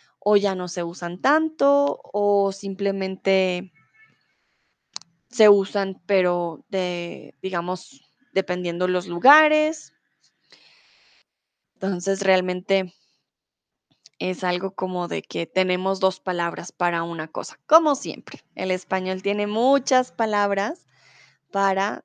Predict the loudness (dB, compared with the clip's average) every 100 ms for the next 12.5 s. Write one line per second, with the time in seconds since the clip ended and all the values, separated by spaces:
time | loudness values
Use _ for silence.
0 | -12 -12 -8 -8 -6 -8 -10 -14 -20 -20
1 | -16 -14 -6 -6 -6 -12 -12 -16 -20 _
2 | _ _ _ _ -20 -20 -20 -20 -20 _
3 | _ _ _ _ _ _ 2 8 10 10
4 | 8 2 0 2 2 2 0 -2 -2 0
5 | 0 -2 -2 0 0 0 -2 -4 -4 -4
6 | -2 -4 -2 0 2 2 0 2 2 2
7 | 0 0 -4 -6 -4 -4 -4 -8 _ _
8 | -14 -12 -10 -10 -12 -16 -16 -16 -16 -14
9 | -10 -10 -10 -16 _ -10 -4 -2 -2 -4
10 | -4 -4 -6 -8 -10 -10 -12 -6 -6 -4
11 | -8 -8 _ -8 -4 -4 -4 -8 -6 0
12 | 0 0 -2 2 2